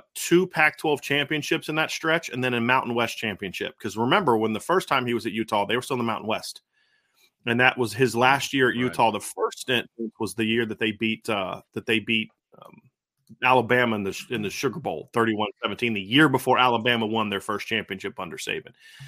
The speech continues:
Speaker 1: So, very interesting guy, Vince,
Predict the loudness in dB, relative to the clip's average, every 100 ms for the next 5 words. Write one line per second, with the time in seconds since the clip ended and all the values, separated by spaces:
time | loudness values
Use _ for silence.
0 | -20 -20 -20 -20 _ -8 2 6 6 4
1 | 4 6 6 4 2 0 2 4 4 4
2 | 0 -2 -6 -10